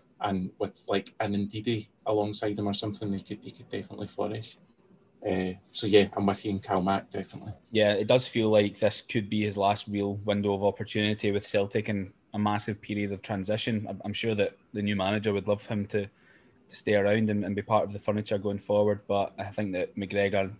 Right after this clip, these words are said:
Speaker 2: even now, will probably realise, "I'm in my peak. Uh, if I want to test myself at the highest level, nobody's probably gonna pay the money that Celtic want in two years' time,"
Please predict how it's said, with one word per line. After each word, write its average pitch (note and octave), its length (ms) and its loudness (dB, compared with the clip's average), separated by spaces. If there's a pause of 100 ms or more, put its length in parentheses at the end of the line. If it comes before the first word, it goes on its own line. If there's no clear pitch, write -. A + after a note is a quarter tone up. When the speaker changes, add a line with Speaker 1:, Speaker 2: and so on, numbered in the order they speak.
(120)
Speaker 2:
even G2+ 300 -2
now, G2 180 0
will F#2+ 140 0
probably G2 580 0
realise, G2 680 2 (1000)
"I'm G#2 160 4
in G#2 100 6
my G2+ 120 4
peak. - 380 -4 (100)
Uh, F#2+ 220 4
if G2+ 100 -2
I G#2 40 2
want G2+ 260 0
to - 60 -16
test G2 240 0
myself G2+ 320 2
at F2+ 60 -6
the G2+ 60 -4
highest G2+ 260 2
level, G2+ 400 4 (720)
nobody's G#2 460 4
probably G#2 460 4
gonna G2 180 2
pay G#2 440 4 (220)
the G#2 80 -2
money G#2 220 4
that F#2+ 120 -6
Celtic G#2+ 400 0
want G#2+ 280 4 (200)
in G#2 140 0
two A2+ 140 0
years' G#2 240 4
time," G#2 320 2